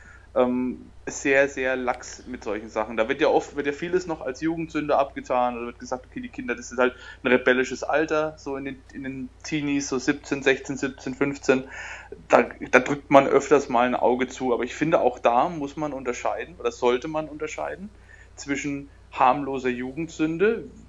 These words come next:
das ist, was weiß ich, ein Haus besprühen oder sowas oder ein Haus mit Eiern bewerfen, das ist für mich eine Jugendsünde.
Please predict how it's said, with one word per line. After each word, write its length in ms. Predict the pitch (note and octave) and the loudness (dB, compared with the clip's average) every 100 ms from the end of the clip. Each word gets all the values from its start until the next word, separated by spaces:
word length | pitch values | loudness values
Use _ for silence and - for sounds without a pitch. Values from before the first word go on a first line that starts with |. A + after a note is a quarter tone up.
| - - - F2 F#2+ G2 | -20 -18 -14 -14 -14 -12
das 220 | B2+ - | -12 -10
ist, 220 | B2+ - B2 | -10 -8 -4
was 100 | G#2+ | -4
weiß 260 | B2+ - | -4 -6
ich, 140 | - C#3 | -6 0
ein 100 | A#2 | 8
Haus 280 | C3+ F3+ | 8 8
besprühen 520 | D3 C#3 - C#3 D3 D3 | 0 -6 -4 2 2 4
oder 200 | C#3+ C#3+ | 6 6
sowas 280 | C#3+ D#3 | 4 2
oder 160 | B2 A#2+ | 0 -4
ein 120 | B2 | -4
Haus 200 | A#2+ C3 | -4 -4
mit 140 | C#3 - | -6 -6
Eiern 260 | G#2 D#3 | -4 -4
bewerfen, 380 | B2+ G#2+ G#2+ C#3 | -2 0 0 -4
das 120 | C3+ | -8
ist 100 | D3 | -8
für 100 | - | -10
mich 140 | B2+ B2 | -12 -10
eine 100 | A#2+ | -10
Jugendsünde. 560 | A#2+ B2 - A#2+ A2 | -10 -10 -8 -2 -2